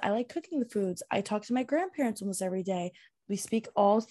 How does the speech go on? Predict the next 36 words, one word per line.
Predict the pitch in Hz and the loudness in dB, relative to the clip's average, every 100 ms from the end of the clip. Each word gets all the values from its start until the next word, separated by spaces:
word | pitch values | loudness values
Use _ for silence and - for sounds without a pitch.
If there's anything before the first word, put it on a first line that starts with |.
| - _ _ | -10 _ _
full | 254 277 | 6 8
sentences | 294 294 294 285 285 | 6 4 4 0 -2
in | 285 | -2
Turkish. | 330 381 - 202 - | -2 -2 0 0 -2
I'm | 247 202 | -2 0
very | 202 247 262 | 2 4 2
connected | - 254 285 247 226 | 0 0 0 -2 -2
to | 214 | 0
those | 214 190 | 0 0
roots. | 214 240 - - | 2 2 2 -2
I | 190 | 0
almost, | 190 208 - - | 0 -2 -2 -2
I | |
go | 196 196 | 0 0
to | |
Turkey | 220 214 220 | -2 -6 -4
every | - 175 202 | -4 -2 0
summer. | 226 302 359 | 0 0 0
I | 302 | 0
used | 190 175 | -2 -6
to | - | -4
go | |
by | 185 185 | -2 0
myself | 240 349 381 - - - - | -2 4 4 4 -4 -12 -8
for | |
two | 180 247 269 | -2 2 6
months. | 370 262 - - - - | 6 4 -2 -16 -20 -4
You | 294 | -2
know | |
what | |
I'm | 330 | 2
saying? | 349 320 - - | 2 2 -8 -4
I | - 254 262 | 4 6 6
like | 254 233 233 - _ - | 6 4 2 -6 _ -4
and | 220 220 | -2 0
enjoy | 214 214 202 196 | 0 0 0 -2